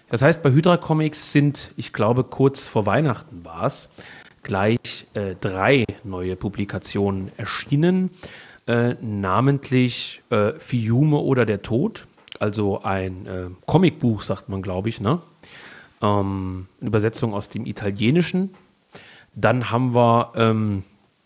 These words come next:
ach, du hast hier den Titel gar nicht stehen, ich bin gerade auf deiner Internetseite. Freiheit heißt da, glaub ich, auf Deutsch. Ähm, aus der Ukraine auch, äh, dementsprechend eine Übersetzung, ein Comicbuch. Und natürlich nicht zuletzt,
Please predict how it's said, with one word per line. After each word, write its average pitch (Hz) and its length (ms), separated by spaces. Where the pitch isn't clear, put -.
ach, - 80
du 113 100
hast 104 140
hier 110 80
den 104 140
Titel - 220
gar 104 140
nicht 101 140
stehen, 120 200
ich 156 120
bin 107 120
gerade 104 180
auf - 100
deiner 101 200
Internetseite. 117 640
Freiheit 117 500
heißt 104 180
da, 104 80
glaub 95 240
ich, 98 120
auf 95 120
Deutsch. 107 520
Ähm, 101 420
aus - 200
der - 100
Ukraine 117 560
auch, 117 420
äh, 110 160
dementsprechend 110 640
eine 113 160
Übersetzung, 120 560
ein 110 140
Comicbuch. 135 680
Und 202 300
natürlich 139 580
nicht - 400
zuletzt, - 760